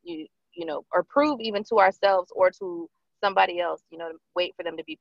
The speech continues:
proud of us. You know, we, we were given intuition for a reason, but we don't, we don't tap into it and we don't use it. We, we tap more into fear. And so listening to what you said is absolutely true. He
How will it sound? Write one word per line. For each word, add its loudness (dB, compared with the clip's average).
proud 4
of -2
us. -10
You -10
know, 0
we, -10
we -6
were -8
given -4
intuition -4
for -4
a -6
reason, -8
but -4
we -6
don't, 0
we -2
don't -2
tap 0
into -8
it -4
and -20
we -10
don't -12
use -20
it. -10
We, -6
we -8
tap 2
more -2
into -10
fear. -6
And 2
so 6
listening -2
to -10
what 2
you -18
said 6
is -4
absolutely 0
true. -14
He -12